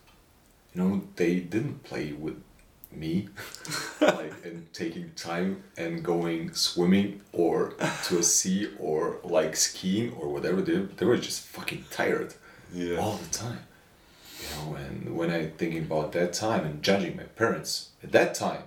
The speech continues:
Speaker 2: Mm.
Speaker 1: I, I was a fucking asshole because I didn't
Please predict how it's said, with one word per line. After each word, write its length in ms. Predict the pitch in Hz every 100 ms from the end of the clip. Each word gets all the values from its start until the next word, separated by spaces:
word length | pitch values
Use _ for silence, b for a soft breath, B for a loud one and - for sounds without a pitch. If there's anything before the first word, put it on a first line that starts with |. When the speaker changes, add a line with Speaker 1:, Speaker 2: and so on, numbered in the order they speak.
| -
Speaker 2:
Mm. 180 | 80 73 69 _ _ _ _ _ _
Speaker 1:
I, 100 | 76 71 76 104
I 40 |
was 160 | - -
a 60 |
fucking 400 | - - 87 -
asshole 320 | - 110 - -
because 280 | - - 80 85
I 40 | 82
didn't 180 | 80 -